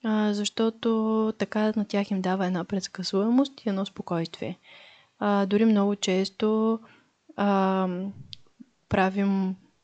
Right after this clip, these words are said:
визуално този график. Заедно с детето можем да нарисуваме дейностите, които се случват през деня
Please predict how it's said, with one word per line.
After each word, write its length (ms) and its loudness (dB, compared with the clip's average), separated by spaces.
визуално 600 4
този 280 -4
график. 540 -6
Заедно 320 0
с 160 -8
детето 580 -2
можем 280 -2
да 100 -2
нарисуваме 480 -2
дейностите, 540 -4
които 380 -2
се 120 -6
случват 420 -4
през 240 2
деня 440 -2